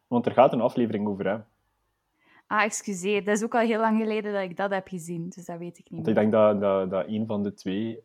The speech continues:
Speaker 1: ik denk dat Jake zelf is die, die fan is van zijn kruiswoordpuzzels.
Speaker 2: Is het niet zijn, zijn vriendin die daar
Speaker 1: Ja,
Speaker 2: fan van
Speaker 1: ja,
Speaker 2: is?
Speaker 1: ja, ja, ja, dat kan ook.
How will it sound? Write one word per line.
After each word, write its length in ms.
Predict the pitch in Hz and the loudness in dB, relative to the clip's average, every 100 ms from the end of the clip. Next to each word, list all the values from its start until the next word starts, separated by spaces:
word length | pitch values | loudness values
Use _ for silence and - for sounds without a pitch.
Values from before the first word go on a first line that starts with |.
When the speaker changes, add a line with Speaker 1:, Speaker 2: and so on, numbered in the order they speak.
| - | -18
Speaker 1:
ik 140 | 98 92 | -12 -8
denk 200 | 95 113 | -6 -6
dat 320 | 107 _ - | -10 _ -8
Jake 300 | - 110 107 | -6 -6 -8
zelf 360 | - 92 107 | -8 -8 -8
is 180 | 110 101 | -10 -10
die, 240 | 98 90 90 | -6 -6 -4
die 220 | 92 87 | -6 -6
fan 240 | - 92 | -4 -4
is 120 | 220 | -4
van 120 | - 180 | -6 -6
zijn 180 | 202 180 | -8 -8
kruiswoordpuzzels. 1080 | 80 - - - - - - - - - _ _ _ | -8 -10 -12 -16 -12 -10 -10 -14 -18 -20 _ _ _
Speaker 2:
Is 140 | 220 | -6
het 120 | 214 220 | -4 -2
niet 320 | 233 226 - | 0 -2 -6
zijn, 600 | 190 208 196 196 196 196 - _ | -8 -2 -2 0 -2 -6 -14 _
zijn 200 | - 208 | -8 -6
vriendin 460 | 202 214 220 240 277 | -4 -2 0 0 0
die 140 | 269 | -4
daar 220 | 254 240 | -6 2
Speaker 1:
Ja, 180 | 120 113 | 8 10
Speaker 2:
fan 100 | 107 | 10
van 100 | 123 | 8
Speaker 1:
ja, 160 | 127 123 | 12 12
Speaker 2:
is? 60 | |
Speaker 1:
ja, 60 | 117 | 12
ja, 160 | 110 101 | 12 8
ja, 180 | 92 | 6
dat 120 | 92 92 | 0 -2
kan 180 | 90 | -4
ook. 360 | 82 80 - - | -6 -8 -14 -20